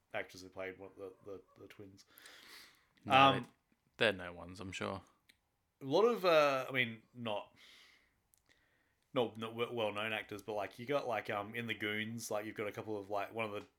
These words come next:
Speaker 1: the captain from Red Dwarfs in there. Thomas Wayne in the flashback sequence is also an X-Wing pilot from,
Speaker 2: Wow.
Speaker 1: uh, New Hope. So it's like if you were a, um, American living in London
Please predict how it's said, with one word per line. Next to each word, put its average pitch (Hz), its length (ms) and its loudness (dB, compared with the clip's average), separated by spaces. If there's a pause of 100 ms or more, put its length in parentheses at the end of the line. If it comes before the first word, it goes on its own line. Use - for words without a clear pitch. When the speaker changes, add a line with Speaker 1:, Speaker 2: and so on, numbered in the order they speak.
(100)
Speaker 1:
the 104 340 -2
captain 107 380 -8
from 101 160 -10
Red 101 160 -6
Dwarfs 101 320 -8
in 104 100 -16
there. 104 280 -6 (1200)
Thomas 131 340 -4
Wayne 117 520 2 (240)
in 113 120 -8
the 98 80 -4
flashback 117 440 0
sequence 127 380 -6
is 113 140 -10
also 107 420 -6
an 110 80 -8
X-Wing 117 360 -8
pilot 78 380 -8 (580)
from, 117 120 -6
Speaker 2:
Wow. 104 260 0
Speaker 1:
uh, 107 380 2
New 110 140 -8
Hope. 123 220 -2 (160)
So 107 320 0 (380)
it's 147 200 0
like 202 220 2
if 226 140 -4
you 190 120 2
were 143 200 8
a, 107 300 6
um, 92 420 0 (140)
American 110 540 4
living 101 260 -4
in 90 380 -6 (160)
London 98 460 -4